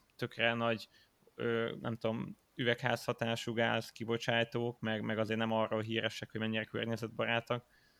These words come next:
Tehát, hogy nem tudom, náluk szerintem inkább sokkal ez a, inkább zárjuk be, és akkor csináljunk egy saját kínait, tehát az ilyen C B D C, ami inkább szerintem böki a csőrüket, nem, nem, nem feltétlen az, hogy, mint amit az Elon Musk is mond, és szerintem nála az tök igaz, hogy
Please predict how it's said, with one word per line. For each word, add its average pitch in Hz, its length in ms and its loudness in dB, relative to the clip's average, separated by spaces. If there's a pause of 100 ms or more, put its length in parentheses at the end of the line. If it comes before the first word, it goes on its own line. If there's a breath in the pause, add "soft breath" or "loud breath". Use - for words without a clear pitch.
(260 soft breath)
Tehát, - 140 -8
hogy 117 160 -2
nem 117 180 -2
tudom, 117 160 -2
náluk 117 300 2
szerintem 117 320 -2
inkább 120 220 2
sokkal - 380 -2
ez 110 140 2
a, 110 220 2 (520 soft breath)
inkább 113 440 2 (100)
zárjuk 117 380 2
be, 110 80 2
és 110 160 0
akkor - 180 -6
csináljunk 110 400 0
egy 104 60 -8
saját 107 380 0
kínait, 110 480 -2
tehát - 180 -8
az 104 100 -10
ilyen 110 220 -6
C 117 220 -4
B 110 80 -4
D 113 260 -4
C, - 120 -10
ami 113 360 -2 (560 soft breath)
inkább 120 260 0
szerintem 113 420 -2
böki 110 240 -2
a 110 60 2
csőrüket, 110 640 -4
nem, 110 140 -2
nem, 113 160 0
nem 117 140 0
feltétlen 113 540 -2
az, 113 220 -4
hogy, 107 280 -6 (220 soft breath)
mint 113 160 -6
amit 117 120 0
az 117 100 2
Elon 120 200 2
Musk 110 300 2
is 117 140 -4
mond, 110 200 -2
és 110 100 -2
szerintem 110 320 -2
nála 110 240 4
az 110 140 2
tök - 180 -6 (400)
igaz, 113 440 0
hogy 110 260 -2